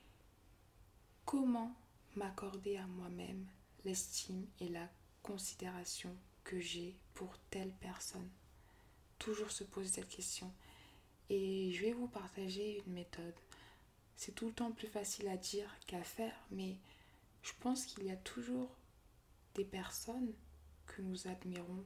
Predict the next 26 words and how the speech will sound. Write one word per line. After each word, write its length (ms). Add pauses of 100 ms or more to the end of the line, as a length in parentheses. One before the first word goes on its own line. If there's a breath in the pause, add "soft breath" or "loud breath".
(160)
pour 140
leur 180
travail 440
remarquable. 640 (560 loud breath)
On 80
se 200
dit, « 180 (180)
Ah, 60
j'apprécie 540
beaucoup 320
ce 100
qu'elle 200
fait, 340 (800 loud breath)
je 160
respecte 480
beaucoup 360
son 180
travail. » 440 (840 loud breath)
Mais 320
parfois, 480 (920)
en 340 (180)
appréciant 520
le 80
travail 320
d'une 180
personne, 560